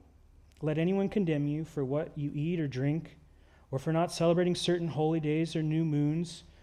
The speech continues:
ceremonies or Sabbaths, for these rules are only shadows of the reality yet to come.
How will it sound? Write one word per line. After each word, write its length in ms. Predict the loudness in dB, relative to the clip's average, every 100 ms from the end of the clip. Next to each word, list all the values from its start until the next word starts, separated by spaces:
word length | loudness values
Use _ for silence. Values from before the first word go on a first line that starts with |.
| -20 -4
ceremonies 600 | 2 4 4 2 0 -2
or 80 |
Sabbaths, 800 | -4 -2 0 2 0 -4 -8 -18 -20 -20 -20 -20 -20
for 180 | -6 -2
these 340 | 2 0 0
rules 380 | 0 2 2 2
are 160 | 0 2
only 320 | 0 0 -2
shadows 640 | -2 0 0 0 -2 -2
of 100 | -4
the 80 | -4
reality 460 | -2 -2 -2 -2 -4
yet 300 | -4 -6 -10
to 80 |
come. 400 | -10 -8 -6 -8